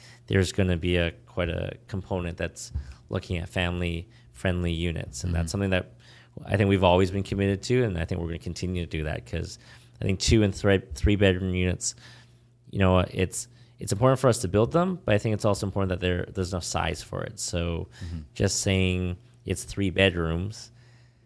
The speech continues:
Speaker 2: But it's
Speaker 1: um,
Speaker 2: seven hundred square
Speaker 1: yeah,
Speaker 2: feet.
Speaker 1: it's not, it's not, it's
Speaker 2: <laughs>
Speaker 1: not as functional as making sure that there's three bedrooms that people can comfortably live in.
Speaker 2: Yeah.
Speaker 1: So I think it's livability is, is kind of first and foremost, and then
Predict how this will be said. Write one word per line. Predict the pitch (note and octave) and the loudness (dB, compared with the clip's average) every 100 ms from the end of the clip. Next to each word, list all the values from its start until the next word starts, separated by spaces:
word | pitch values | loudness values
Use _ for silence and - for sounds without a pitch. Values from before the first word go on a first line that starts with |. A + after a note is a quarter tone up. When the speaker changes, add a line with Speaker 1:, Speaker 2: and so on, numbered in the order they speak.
| - - | -20 -16
Speaker 2:
But | - F#2 | -2 0
it's | E2+ | 2
Speaker 1:
um, | |
Speaker 2:
seven | E2+ F2+ E2 | 2 0 0
hundred | E2 D2 | -2 -2
square | A#2 G2 | 2 2
Speaker 1:
yeah, | |
Speaker 2:
feet. | E2+ G#2 F#2 | 2 -4 -4
Speaker 1:
it's | A2 G#2+ F#2+ | -2 0 4
not, | G#2 G2+ | 6 6
it's | A2+ G#2+ | 4 6
not, | A2+ G#2+ | 6 8
it's | A2 G2+ | 4 4
Speaker 2:
<laughs> | |
Speaker 1:
not | G#2+ F#2+ | 2 2
as | G2+ | 0
functional | - A2 G#2+ - F#2 F2 | 0 -2 0 -2 0 0
as | F2 E2+ | 0 0
making | F2+ E2+ F2+ | -4 -4 -6
sure | - F#2 | -4 -2
that | F2 - - - - | -2 -4 -10 -20 -12
there's | G#2 - | -10 -6
three | A2 | -4
bedrooms | G2 F#2+ F2+ F2+ F2 | 0 0 0 -6 -6
that | F2 | -6
people | - E2 F#2 | -8 -6 -6
can | - F2 F2 F2 _ - _ - - _ _ _ _ | -6 -10 -10 -16 _ -20 _ -4 -4 _ _ _ _
comfortably | - G2 - F#2+ F2+ | -2 -2 -2 -2 -2
live | E2+ F#2+ D#2+ | 0 0 0
in. | D#2 | -2
Speaker 2:
Yeah. | |
Speaker 1:
So | D2 F2+ | 0 0
I | F2 | 0
think | G2+ | -2
it's | F#2 - | -8 -4
livability | A#2 A#2+ G2+ G2+ G2+ F#2+ | 0 2 2 2 2 0
is, | F2+ E2+ - - - - - | 0 -4 -10 -18 -20 -16 -10
is | G2 | -6
kind | - F#2 | -2 -2
of | F2 | -2
first | - G#2 F2 | -4 -6 -6
and | F#2 | -8
foremost, | - F#2+ E2+ D#2+ F2+ - | -4 -4 -2 -6 -8 -10
and | F2 | -6
then | E2+ E2 D#2+ | -6 -6 -8